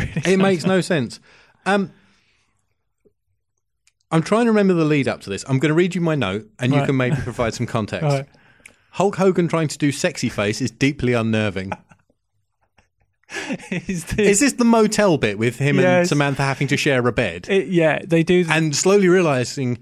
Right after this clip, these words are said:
Speaker 2: they're becoming attracted to one
Speaker 1: They
Speaker 2: another.
Speaker 1: do the typical, uh, "Oh, we need to share space, but we don't like each other. Let's divide the room in half."
Speaker 2: Yeah.
Speaker 1: G-, sitcom gag.
Speaker 2: Yeah.
Speaker 1: Uh, which then kind of progresses into a wanking joke.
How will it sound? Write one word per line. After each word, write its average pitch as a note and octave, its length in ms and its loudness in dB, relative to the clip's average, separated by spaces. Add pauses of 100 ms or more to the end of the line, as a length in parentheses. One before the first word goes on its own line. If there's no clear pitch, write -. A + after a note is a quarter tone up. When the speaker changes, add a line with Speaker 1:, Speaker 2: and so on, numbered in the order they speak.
Speaker 2:
they're C3 160 0
becoming C3 400 -4
attracted G#2+ 460 -8
to - 80 -12
one F2+ 140 -8
Speaker 1:
They F3+ 80 4
Speaker 2:
another. E3+ 180 2
Speaker 1:
do G3 100 4
the F#3 120 -2
typical, D3 840 -2
uh, C#3 300 -2
"Oh, G#3 220 2
we D3+ 200 2
need D3+ 200 -2
to C#3+ 100 -4
share C#3+ 340 -2
space, F3+ 400 -2
but C#3 140 -4
we D#3+ 140 2
don't C#3+ 180 0
like F3 240 -2
each C#3 160 -6
other. C#3+ 180 -4
Let's D3 240 -6
divide C#3+ 360 -2
the F3+ 80 0
room G#3 180 -2
in D#3+ 100 -2
half." C3 400 -6
Speaker 2:
Yeah. A#2 240 0
Speaker 1:
G-, - 240 -14
sitcom C3+ 580 -2
gag. C3 440 -4
Speaker 2:
Yeah. A2+ 440 0
Speaker 1:
Uh, D#3 200 0
which D#3+ 400 -2
then F#3+ 640 -2 (140)
kind G#3+ 440 0
of - 460 -4 (200)
progresses E3+ 560 0
into D#3+ 320 -2
a C#3+ 140 2
wanking D3 540 -2
joke. - 440 -10